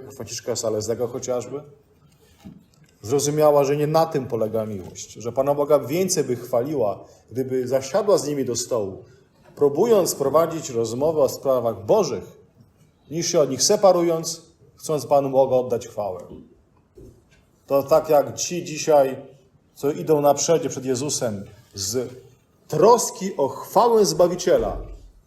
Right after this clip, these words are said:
Mówią: „Ucisz się, człowieku, weź, nie gadaj, nie krzycz.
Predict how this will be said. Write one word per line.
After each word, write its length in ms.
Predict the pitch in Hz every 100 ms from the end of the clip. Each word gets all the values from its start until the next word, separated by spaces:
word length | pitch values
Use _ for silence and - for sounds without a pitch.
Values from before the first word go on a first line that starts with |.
| _ _ _ _ _
Mówią: 260 | 135 131 117
„Ucisz 360 | 208 196 160
się, 360 | - 139 101 - - _ -
człowieku, 520 | 180 185 165 139 110
weź, 540 | 143 160 - - - _ _ _ _ _ _ - _ _ _ _ 139
nie 120 | 165
gadaj, 360 | 180 143 104
nie 160 | 104 170
krzycz. 420 | 175 - - -